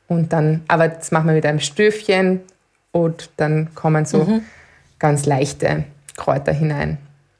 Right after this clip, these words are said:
Speaker 2: Was mögen da deine Kinder gerne?
Speaker 1: Ja, meine Tochter, die mag Rose sehr gerne, im Gegensatz zu mir.
Speaker 2: Mhm.
Speaker 1: Aber also Rose ist meistens
Speaker 2: <laughs>
Speaker 1: dabei.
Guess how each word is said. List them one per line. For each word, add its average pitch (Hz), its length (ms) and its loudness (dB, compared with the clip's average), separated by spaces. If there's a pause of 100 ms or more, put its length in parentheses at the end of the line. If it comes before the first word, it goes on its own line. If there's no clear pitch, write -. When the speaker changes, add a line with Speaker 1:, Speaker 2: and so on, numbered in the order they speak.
Speaker 2:
Was 190 160 0
mögen 185 280 2
da 185 100 0
deine 180 240 -2
Kinder 175 300 -4
gerne? 156 300 -4
Speaker 1:
Ja, 226 100 4
meine 233 200 2
Tochter, 220 360 2
die 302 120 2
mag 196 400 0
Rose 233 300 2
sehr 285 240 2
gerne, 240 320 2 (460)
im 233 100 0
Gegensatz 254 520 0
zu 269 100 0
mir. 269 300 4 (140)
Speaker 2:
Mhm. - 60 -4
Speaker 1:
Aber 208 240 2
also 190 240 0
Rose 240 260 2
ist 277 120 -2
meistens 233 480 2
Speaker 2:
<laughs> - 0 -
Speaker 1:
dabei. 202 600 4